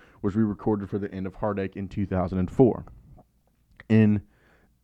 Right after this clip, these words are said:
and In the Unblind was re-recorded for the album for, uh, Alive and Just Breathing in two thousand and five re-release bonus disc.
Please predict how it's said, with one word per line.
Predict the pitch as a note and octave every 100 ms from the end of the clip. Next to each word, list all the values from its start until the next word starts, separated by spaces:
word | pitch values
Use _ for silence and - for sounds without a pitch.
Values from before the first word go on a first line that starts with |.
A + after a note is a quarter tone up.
| -
and | A2+ G#2+
In | G2+ A#2+
the | A#2+
Unblind | A2 G2+ A2 A2
was | G2
re-recorded | G2+ F#2+ - G2+ G2 -
for | G2
the | F#2+
album | G2 G2 G2
for, | F2 G2+ F2+ - _
uh, | F#2+ F#2 F#2 -
Alive | G2 G2 F#2+ F#2+ F#2+
and | F#2+ F2+
Just | F#2 -
Breathing | G#2 G2+ F#2+ F#2+
in | F#2+
two | - G2
thousand | F#2+ F#2 F#2
and | F2+
five | A2 G#2 F#2
re-release | G2 F#2+ F#2+ F#2+ - -
bonus | A#2+ C3+ G2+ -
disc. | - - -